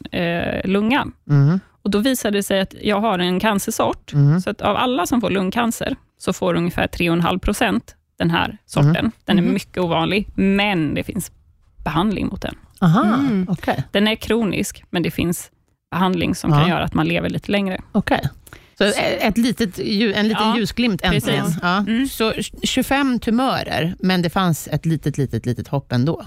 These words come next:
Speaker 1: Mm.
Speaker 2: helt enkelt.
Speaker 1: Ja, precis.
Speaker 3: Mm.
Speaker 2: Vad, vad, vad pratar man om då? Att man ska börja liksom försöka operera bort alla de här?
Speaker 1: Ja, dels det.
Speaker 2: Herregud.
Speaker 1: Mm.
Speaker 2: Ja.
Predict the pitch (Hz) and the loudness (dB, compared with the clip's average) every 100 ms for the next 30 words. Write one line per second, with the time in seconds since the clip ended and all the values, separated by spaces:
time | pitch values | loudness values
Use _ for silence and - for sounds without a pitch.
0 | - - 226 247 - - - - 214 214 | -10 -4 -2 0 -2 -4 -4 -2 -2 0
1 | 196 - - 202 185 190 196 190 196 - | -2 -4 -6 -6 -2 0 0 0 -2 -2
2 | - - 196 185 202 - 185 175 170 175 | -2 0 0 2 0 2 2 4 2 2
3 | 180 - 165 - 165 156 156 156 151 - | 2 2 0 0 2 2 2 2 0 2
4 | 165 151 147 135 - - - 196 - 151 | 0 2 0 0 -4 -8 -6 -4 0 2
5 | 143 294 - - 135 82 123 - - _ | 2 0 -2 -2 0 2 0 0 -8 _
6 | _ - - - 220 240 - - _ _ | _ -16 -14 -8 0 0 0 -8 _ _
7 | 254 320 - - - 277 160 151 143 175 | -2 -2 -4 -6 -6 -2 0 0 2 -2
8 | 151 - - 202 151 175 | -2 -6 -4 2 4 4